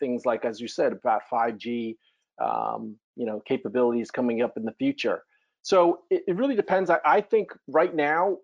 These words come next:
it's the time, and when we say ten gig pon, it's really around X G S pon. My,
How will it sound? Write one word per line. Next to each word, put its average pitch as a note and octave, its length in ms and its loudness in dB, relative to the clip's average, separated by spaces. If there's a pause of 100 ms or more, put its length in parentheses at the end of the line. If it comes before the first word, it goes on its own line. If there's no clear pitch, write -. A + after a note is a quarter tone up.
it's - 220 -6
the C#3 120 -6
time, D3 340 -2
and C3+ 180 -2 (140)
when C3+ 100 -2
we B2 60 -8
say D#3 240 -2
ten D3 340 -6
gig C#3 240 -6
pon, D3+ 380 -4
it's - 200 -8
really F#3+ 220 0
around C3 260 0
X B2+ 200 -4
G A2 160 -4
S A2 200 -2
pon. G2 240 -10
My, A#2+ 220 0